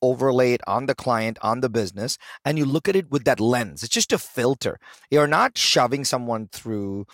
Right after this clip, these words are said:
something that you believe. You're allowing yourself to see the world through a lens that you know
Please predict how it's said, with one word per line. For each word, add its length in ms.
something 320
that 180
you 60
believe. 560
You're 280
allowing 500
yourself 380
to 100
see 560
the 140
world 420
through 300
a 80
lens 640
that 180
you 140
know 460